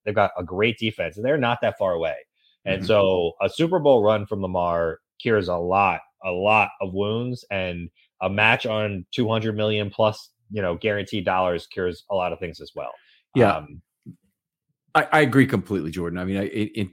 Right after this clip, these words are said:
Speaker 2: in those terms, I think that, that once the deal is done, no problem at all. It's the, it's the frustration level right now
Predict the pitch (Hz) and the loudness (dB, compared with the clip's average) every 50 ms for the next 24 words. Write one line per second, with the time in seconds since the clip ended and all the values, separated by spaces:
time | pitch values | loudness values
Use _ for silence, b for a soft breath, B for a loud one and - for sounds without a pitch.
0 | - 107 107 101 101 110 113 107 - - 113 101 98 90 95 95 87 - 110 92 | -6 -2 0 2 4 2 2 2 0 -2 -2 0 0 -2 -2 -4 -4 -4 -6 -4
1 | - 101 90 78 - 95 98 95 - - 98 117 139 135 135 - 123 101 117 113 | -4 -4 -4 -4 -4 -4 -4 -4 -4 -2 2 2 4 4 2 0 -2 0 0 0
2 | 104 101 95 90 - 104 95 92 90 90 92 87 - 101 98 90 80 82 85 82 | 2 0 0 -2 -2 -2 -2 0 -2 -2 -4 -4 -2 -2 -2 -2 -2 -4 -4 -4
3 | 85 85 82 78 78 78 82 - - - 123 - - 113 - - - 101 - - | -4 -4 -4 -4 -6 -6 -6 -8 -6 -6 -6 -6 -6 -8 -6 -6 -8 -6 -2 -2
4 | 151 127 - - 151 147 135 - - 123 107 104 104 104 95 98 95 92 95 95 | -2 -2 -2 -2 -2 -2 -2 -2 -4 -4 -4 -4 -4 -4 -2 -4 -4 -2 -2 -2
5 | 92 80 85 101 104 101 95 90 87 87 85 85 b | -4 -4 -2 -2 0 0 0 -2 -2 -4 -6 -8 b